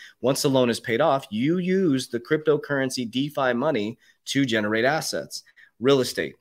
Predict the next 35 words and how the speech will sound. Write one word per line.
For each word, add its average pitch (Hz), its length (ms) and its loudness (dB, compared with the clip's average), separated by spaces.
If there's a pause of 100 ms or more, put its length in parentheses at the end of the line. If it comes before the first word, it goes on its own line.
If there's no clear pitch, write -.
Full 113 160 -4
disclosure, 139 560 0
I'm 98 160 -4
not 104 200 -2
into 117 220 -4
real 123 240 -2
estate. 131 400 -2 (300)
I'm 101 80 -4
gonna 104 100 -2
seek - 260 -4
wise 98 220 -2
counsel 110 320 -4
from 101 180 -8
Ken 98 240 -8
Mack 139 320 -2
once 104 220 -6
I 92 60 -4
get 95 160 -6
into 98 100 -6
my 90 140 -4
L 87 160 -4
B 95 160 -4
Os, 131 260 0
and 98 160 -8
I'll 95 80 -4
be 95 100 -6
following 95 380 -4
his 160 260 2
lead 95 300 -4 (300)
in 92 40 -6
regards 87 360 -4
to 95 80 -8
real 107 160 0
estate, - 260 -8 (160)
okay? 92 260 -6